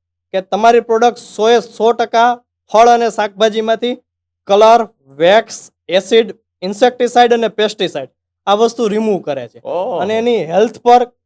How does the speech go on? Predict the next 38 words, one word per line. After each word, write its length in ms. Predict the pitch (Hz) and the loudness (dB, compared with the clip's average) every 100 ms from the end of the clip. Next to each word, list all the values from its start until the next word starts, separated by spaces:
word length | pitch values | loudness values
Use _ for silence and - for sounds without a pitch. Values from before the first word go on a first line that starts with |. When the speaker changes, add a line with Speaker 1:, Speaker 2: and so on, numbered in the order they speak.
| _ | _
Speaker 1:
કે, 80 | 220 | -2
અ, 160 | 190 202 | -2 -2
શરીરના 500 | 196 214 240 226 240 | -2 -2 -2 0 0
અન્ય 400 | - 208 240 240 | 0 -4 2 2
સેલ 260 | 233 233 233 | 2 0 2
પર 180 | 240 | -2
કોઈ 200 | 214 220 | -2 -2
પણ 200 | 220 220 | 0 -2
ઇફેક્ટિવ 460 | 196 190 180 - 135 | -4 -4 -4 -6 -18
નથી. 260 | 127 - _ _ - | -18 -20 _ _ -16
એટલે 240 | 175 208 220 214 - _ _ _ _ 170 | -4 2 2 2 -4 _ _ _ _ -12
અમે 180 | 190 214 | -4 -2
આ 100 | 214 | 0
પ્રોડક્ટમાં 520 | 214 214 226 226 202 | -2 -2 -2 -2 -2
વિશ્વાસ 400 | 208 240 220 190 | -2 2 2 2
આવ્યો 160 | 180 | -2
અને 120 | 185 175 | -2 -4
કસ્ટમરને 560 | 202 202 233 226 233 | -6 -2 -2 -2 -4
પણ 160 | 226 220 | -4 -4
એફ 200 | 202 226 | -2 -2
એ 80 | 220 | 0
એલ 240 | 220 220 220 | 0 0 -2
ના 80 | |
રિપોર્ટ 320 | 202 208 220 208 | -4 -4 -4 -4
ઉપર 360 | 214 208 202 _ _ 165 | -4 -4 -6 _ _ -12
વિશ્વાસ 400 | 214 220 160 127 | -4 0 0 -2
આવ્યો 220 | 120 120 _ _ _ _ | -16 _ _ _ _ _
અને 100 | 180 | -8
અમારું 320 | 196 208 208 202 | -4 -2 -2 -4
પ્રોડક્ટનું 720 | 208 214 214 214 208 202 180 | -4 -2 -4 -4 -6 -6 -6
માર્કેટિંગ 440 | 180 202 202 196 180 | -6 -6 -8 -8 -8
સ્ટાર્ટ 280 | 190 165 | -4 -4
થઈ 240 | _ - 113 | _ -20 -20
ગયું. 180 | 117 _ _ - | _ _ _ -12
Speaker 2:
વાહ 380 | 110 127 110 | -10 -8 -10
ભાઈ 220 | 90 95 92 | -14 -16 -16
વાહ, 260 | 90 92 | -16 -16
એક્સલન્ટ. 560 | 135 - 135 104 92 | -18 -16 -16 -14 -16